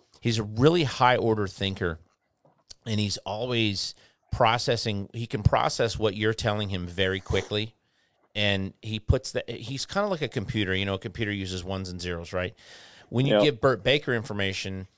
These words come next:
Speaker 1: he's processing it all as ones and zeros the way he understands it, and he processes things very fast, and he comes up with, um, a hypothesis very quickly,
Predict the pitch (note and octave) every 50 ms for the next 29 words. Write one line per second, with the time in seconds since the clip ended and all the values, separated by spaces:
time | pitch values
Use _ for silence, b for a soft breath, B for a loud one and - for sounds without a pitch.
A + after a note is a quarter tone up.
0 | _ _ _ _ - D3 C#3+ C#3 - - A#2 A2+ B2 A#2+ - B2 G#2+ - A2+ G#2
1 | G2+ F#2+ G2+ G#2 G#2+ A2 G#2+ F#2+ F2+ F#2+ G2+ G#2 G2+ F#2 F#2+ F#2+ F2+ E2+ F#2+ G2
2 | G2 F#2+ F#2 F#2+ F#2+ G2 G2 G#2 G2 F#2+ G#2 G#2+ G2+ F#2+ F2+ F2+ F2+ - - G2+
3 | G2+ G2+ - - - - G2 G2+ A2 G#2+ G2 - - G2+ G2 - - G2+ F#2 -
4 | - - G2 F#2+ F#2 F2 - F#2 F#2+ F#2 F2+ F#2 - - G2+ F#2+ F#2 F#2 F#2 -
5 | - - A2 - - A#2 A#2 G#2+ A#2 A2 - - G#2 G2 F#2 - - - b b
6 | b b b b b b _ G2+ G2 F#2+ F#2 F2+ F2+ F2+ F2 F2+ F2+ F2+ F2+ -
7 | - - b b b b b b b _ - A2+ G#2 - - - - G#2+ G2 A2+
8 | G#2 G#2 - G#2+ G2+ A2+ - - G#2 - - G#2 G#2 - - - _ G#2+ G#2+ G2
9 | F#2 C#3 E3 F#3 - - D3+ D#3 D#3 - G2 -